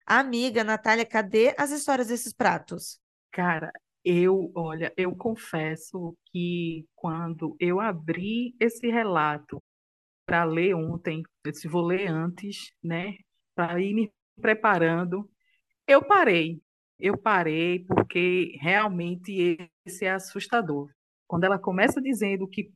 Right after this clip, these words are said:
Speaker 2: pratos voavam e isso e aquilo, não sei o quê, eu lembrei logo de Poltergeist.
Speaker 1: <laughs>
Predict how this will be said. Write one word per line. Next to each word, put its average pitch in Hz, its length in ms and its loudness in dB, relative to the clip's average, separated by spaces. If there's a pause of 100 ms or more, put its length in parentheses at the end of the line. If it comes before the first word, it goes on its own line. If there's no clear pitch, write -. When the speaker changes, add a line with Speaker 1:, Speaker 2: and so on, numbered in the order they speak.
Speaker 2:
pratos 294 440 4
voavam 180 720 4 (140)
e 208 300 -2
isso 240 180 -4
e 294 40 4
aquilo, 196 360 0
não 196 80 -8
sei 202 180 0
o 214 60 0
quê, 170 360 -4 (360)
eu 330 80 4
lembrei 330 280 6
logo 285 220 4
de 302 100 -4
Poltergeist. 220 720 0
Speaker 1:
<laughs> - 580 -14